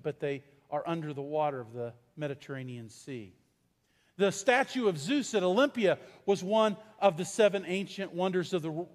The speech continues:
world at the base of Mount Olympus, and now it is a ruin also underwater. The mausoleum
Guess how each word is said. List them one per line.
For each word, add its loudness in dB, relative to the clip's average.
world 6
at 2
the 2
base 2
of -6
Mount 4
Olympus, 0
and -2
now 2
it 0
is -4
a 0
ruin -2
also -2
underwater. -4
The 2
mausoleum 2